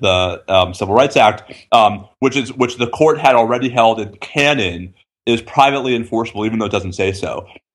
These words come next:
Sandoval is about Section six oh two. Um, and the issue in Sandoval was a rule that Alabama adopted that barred anyone from sitting for,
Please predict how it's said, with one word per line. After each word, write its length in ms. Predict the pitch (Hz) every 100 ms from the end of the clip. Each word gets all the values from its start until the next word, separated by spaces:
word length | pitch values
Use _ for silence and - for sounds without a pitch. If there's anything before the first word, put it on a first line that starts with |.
| -
Sandoval 460 | 175 220 262 214
is 60 | 131
about 220 | 135 127
Section 320 | 131 113 107
six 220 | 95 113
oh 140 | 101 -
two. 420 | - 90 76 - _ _ _
Um, 260 | 131 123 113
and 180 | 135 131
the 120 | 139
issue 220 | 214 262
in 100 | 220
Sandoval 520 | 165 139 139 123 107 101
was 180 | 110 113
a 120 | 104
rule 440 | 101 120 151 180
that 160 | 139 -
Alabama 600 | 117 127 107 107 113 110
adopted 640 | 92 92 90 90 82 78 - _ _ -
that 320 | 117 113 98
barred 460 | 127 131 147 143 135 -
anyone 580 | 139 175 151 131 127
from 180 | 120 113
sitting 400 | 101 131 131 127
for, 640 | - 113 110 107 101 101